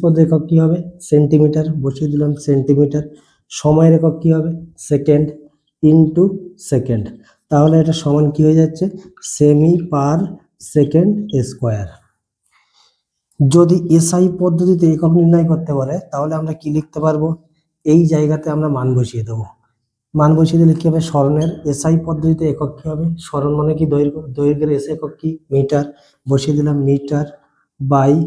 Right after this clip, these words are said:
সময়ের একক কি হবে? সেকেন্ড। তাহলে বসিয়ে দিচ্ছি second into second সমান সমান কি হবে? meter per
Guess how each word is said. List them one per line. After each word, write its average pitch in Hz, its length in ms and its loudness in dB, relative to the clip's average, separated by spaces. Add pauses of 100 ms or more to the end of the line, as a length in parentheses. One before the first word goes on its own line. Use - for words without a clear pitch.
(760)
সময়ের 156 400 0
একক 147 220 0
কি 160 140 2
হবে? 156 160 0 (460)
সেকেন্ড। 131 360 -2 (580)
তাহলে 147 260 2
বসিয়ে 143 240 2
দিচ্ছি 151 220 0 (380)
second 151 360 2 (160)
into 139 240 -2 (180)
second 123 340 0 (320)
সমান 143 340 0
সমান 151 180 0 (100)
কি 156 80 2 (100)
হবে? 151 140 2 (460)
meter 143 320 2 (140)
per 147 180 0